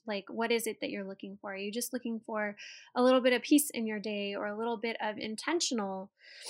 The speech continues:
um, action in your day? Um, and then that will be relayed to your students. Um, so evaluate your relationship with it. You know, is it something that you feel like you should do versus something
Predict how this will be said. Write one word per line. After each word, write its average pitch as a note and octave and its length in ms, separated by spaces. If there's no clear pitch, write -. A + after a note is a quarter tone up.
um, G3+ 440
action A3 400
in G#3+ 160
your G3+ 140
day? F#3+ 600
Um, G#3 600
and A3 180
then G3+ 440
that G#3+ 340
will G3 380
be G#3+ 140
relayed F#3+ 320
to - 100
your - 80
students. - 760
Um, G#3+ 540
so A3 220
evaluate G#3+ 540
your G#3 120
relationship G3+ 580
with A3 160
it. - 180
You A3 140
know, G3+ 140
is G3+ 120
it - 120
something A3+ 300
that G#3+ 100
you G#3 120
feel E4 200
like D4 160
you A#3+ 100
should A#3+ 300
do D#4+ 260
versus A3 400
something G#3+ 680